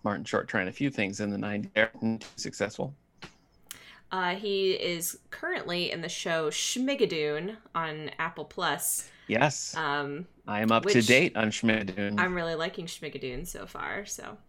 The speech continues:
Speaker 1: Yeah, it's fun.
Speaker 2: Uh, September nineteenth, your show, Nick, E R.
Speaker 1: <sighs> Ah.
Speaker 2: It, here it is.
Speaker 1: Ba-na-na-na-bum, ba-na-na-na-bum. Love
Speaker 2: Is
Speaker 1: it.
Speaker 2: that,
Speaker 1: What a
Speaker 2: is
Speaker 1: time
Speaker 2: that
Speaker 1: to
Speaker 2: the
Speaker 1: be
Speaker 2: theme
Speaker 1: alive.
Speaker 2: song?
Speaker 1: I mean, this was
Speaker 2: Because
Speaker 1: just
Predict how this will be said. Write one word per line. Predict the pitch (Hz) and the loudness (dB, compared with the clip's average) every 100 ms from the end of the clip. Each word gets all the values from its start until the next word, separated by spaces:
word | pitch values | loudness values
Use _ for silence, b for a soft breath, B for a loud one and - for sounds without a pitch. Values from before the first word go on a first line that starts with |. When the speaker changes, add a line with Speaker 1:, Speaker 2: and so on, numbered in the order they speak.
| B B B B B | B B B B B
Speaker 1:
Yeah, | 113 120 | 6 6
it's | - | 4
fun. | 139 117 - - | 2 0 -6 2
Speaker 2:
Uh, | 196 214 202 | 8 8 8
September | - 202 247 226 240 | 4 2 2 6 10
nineteenth, | 247 240 339 302 285 185 | 10 8 4 2 2 6
your | 196 220 | 6 6
show, | - 294 294 269 | 6 6 8 6
Nick, | 240 240 247 - - | 6 4 2 -2 -2
E | 214 247 | 2 6
R. | 285 277 247 240 - | 8 8 8 6 2
Speaker 1:
<sighs> | |
Ah. | 151 131 117 110 107 107 95 95 147 - | 4 4 4 4 2 2 0 0 -4 -2
Speaker 2:
It, | 170 - - 202 | -2 -2 4 8
here | 240 | 12
it | 247 | 12
is. | 202 190 185 196 | 12 10 8 8
Speaker 1:
Ba-na-na-na-bum, | - 220 214 - _ | 10 10 8 2 _
ba-na-na-na-bum. | 269 254 247 226 190 180 185 - 233 220 220 - - - - | 10 12 12 12 10 8 4 4 10 12 10 4 -12 -18 -8
Love | 110 107 | -6 -2
Speaker 2:
Is | 104 | 0
Speaker 1:
it. | |
Speaker 2:
that, | 170 180 | 6 8
Speaker 1:
What | 214 | 8
a | |
Speaker 2:
is | 175 | 8
Speaker 1:
time | 131 | 10
Speaker 2:
that | 131 | 10
Speaker 1:
to | |
Speaker 2:
the | 113 | 8
Speaker 1:
be | 110 98 | 8 8
Speaker 2:
theme | 104 | 8
Speaker 1:
alive. | 101 | 8
Speaker 2:
song? | 98 98 101 | 8 6 6
Speaker 1:
I | 127 | 6
mean, | 127 | 6
this | 135 156 196 | 6 4 0
was | 151 - | 0 0
Speaker 2:
Because | 120 - | -2 -2
Speaker 1:
just | - | -14